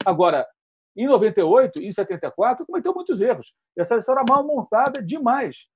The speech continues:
naquela Copa de noventa e oito. E eu concordo com o Juca, deve ter sido muito prazeroso pra ele, que ele não gostava do Romário.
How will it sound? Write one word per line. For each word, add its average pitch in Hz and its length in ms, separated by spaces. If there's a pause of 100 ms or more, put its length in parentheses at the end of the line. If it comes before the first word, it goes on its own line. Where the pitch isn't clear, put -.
(180)
naquela 170 340
Copa 220 200
de 156 100
noventa - 760
e - 20
oito. 170 280
E 170 40
eu 226 180
concordo 262 400
com 294 120
o - 20
Juca, 185 200
deve 220 180
ter - 100
sido 226 160
muito 254 160
prazeroso 214 500
pra 254 140
ele, 262 120
que 370 80
ele 381 80
não 403 100
gostava 277 340
do 254 100
Romário. 214 360